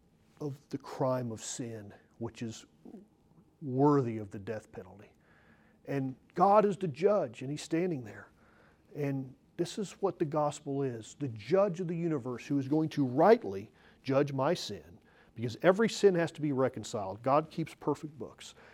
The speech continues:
Every sin will be reconciled with punishment, either through hell or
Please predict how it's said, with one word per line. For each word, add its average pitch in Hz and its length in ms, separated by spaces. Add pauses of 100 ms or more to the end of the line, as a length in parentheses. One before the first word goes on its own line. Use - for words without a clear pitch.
(120)
Every 165 240
sin 165 300
will 139 140
be 127 140
reconciled 113 640
with 101 160
punishment, 95 460 (400)
either 127 400 (440)
through 120 380 (640)
hell 196 460 (1000)
or 143 440